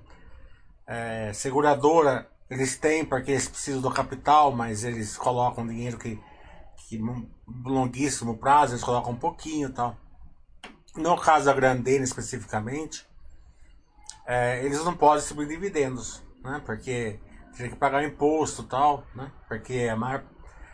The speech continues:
a maior parte que tá lá em caixa vem através de incentivo fiscal, né?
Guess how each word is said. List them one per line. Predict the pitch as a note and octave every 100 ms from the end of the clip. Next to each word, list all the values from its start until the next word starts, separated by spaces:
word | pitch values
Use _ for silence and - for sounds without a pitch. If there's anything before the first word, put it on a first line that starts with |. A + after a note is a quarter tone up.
| - -
a |
maior | A#2+ C3 C3
parte | C3 B2+ A#2+
que | -
tá | B2+
lá | A#2+
em | A#2+
caixa | A#2+ C3+ C3+ -
vem | D3
através | D3 D3 C#3 C3+ C3+
de |
incentivo | C3+ D3 C3 C#3+
fiscal, | C3 D#3 - A#2+ A2
né? | G#2+